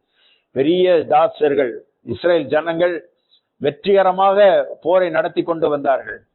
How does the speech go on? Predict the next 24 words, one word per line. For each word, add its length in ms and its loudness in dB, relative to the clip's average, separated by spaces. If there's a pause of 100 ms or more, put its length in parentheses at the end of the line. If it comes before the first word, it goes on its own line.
(380)
ஆனால் 420 -2 (200)
ஆயின் 360 -2
பள்ளத்தாக்கிலே 800 0 (180)
தோல்வி 340 2
அடைந்தார்கள். 640 -2 (540)
யோசுவா 440 2 (140)
தரமட்டமாய் 680 -2
விழுந்து 460 -2
கதறுகிறார். 680 2 (500)
கர்த்தர் 400 -4
யோசுவாவை 540 0
பார்த்து 300 -2 (100)
சொல்றார், 340 0
"யோசுவா, 420 -2 (880)
இஸ்ரேல் 480 -4
ஜனங்கள் 420 -2
பாவம் 420 -2
செய்தார்கள். 640 -2 (580)
இதோ 200 0 (480)
இந்த 380 -4
வீட்டுல 380 -2
இவன் 160 -2
இந்த 140 -6
காரியத்தை 500 -4